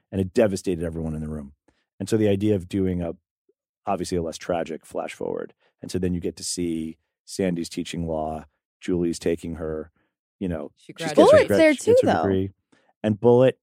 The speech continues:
Speaker 1: and
Speaker 3: And Frank
Speaker 1: Frank
Speaker 3: and
Speaker 1: are,
Speaker 3: the kid.
Speaker 1: and the kid are all there.
Speaker 2: They're like a
Speaker 1: Rooting
Speaker 3: So
Speaker 1: for
Speaker 3: I
Speaker 1: it.
Speaker 3: had questions. So
Speaker 2: Team.
Speaker 3: Bullet's just supportive.
Speaker 1: Yeah.
Speaker 3: Okay.
Speaker 2: Well, I
Speaker 1: He's a
Speaker 2: don't,
Speaker 1: good guy.
Speaker 2: it doesn't necessarily mean she's with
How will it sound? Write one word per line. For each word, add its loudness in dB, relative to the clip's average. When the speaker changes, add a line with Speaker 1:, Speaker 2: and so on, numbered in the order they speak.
Speaker 1:
and 4
Speaker 3:
And 6
Frank 4
Speaker 1:
Frank 6
Speaker 3:
and 4
Speaker 1:
are, 2
Speaker 3:
the 4
kid. 6
Speaker 1:
and 2
the 0
kid 4
are 2
all 4
there. 2
Speaker 2:
They're 0
like 2
a 2
Speaker 1:
Rooting 4
Speaker 3:
So 4
Speaker 1:
for 6
Speaker 3:
I 8
Speaker 1:
it. 6
Speaker 3:
had 4
questions. 0
So 8
Speaker 2:
Team. 2
Speaker 3:
Bullet's 6
just 0
supportive. -2
Speaker 1:
Yeah. -2
Speaker 3:
Okay. 0
Speaker 2:
Well, 0
I 4
Speaker 1:
He's 2
a 0
Speaker 2:
don't, -2
Speaker 1:
good -2
guy. -2
Speaker 2:
it 0
doesn't -2
necessarily -6
mean -6
she's -12
with -6